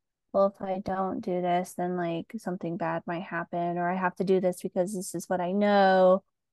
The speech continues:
versus, like, what my soul is wanting and what I want to expand to. What's the next level? What's the next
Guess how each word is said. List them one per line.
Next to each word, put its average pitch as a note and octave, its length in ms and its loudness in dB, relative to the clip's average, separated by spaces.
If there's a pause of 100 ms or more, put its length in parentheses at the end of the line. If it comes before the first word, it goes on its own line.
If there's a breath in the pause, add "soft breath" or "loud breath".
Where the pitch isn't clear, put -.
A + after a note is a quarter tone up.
versus, F#3 680 -2
like, C#2 400 -4 (520)
what G#3+ 160 2
my F#3 140 2
soul F3 340 2
is G3 200 -6
wanting F#3 400 0
and F3+ 80 -4
what E3+ 160 -2
I D#3+ 80 -2
want F3 180 -4
to E3 80 -4
expand F3+ 680 -2
to. E3 260 -4
What's - 280 -4
the F#3 60 -4
next F3 380 -10
level? E3+ 420 0
What's - 360 -4
the F3+ 100 -2
next - 440 -6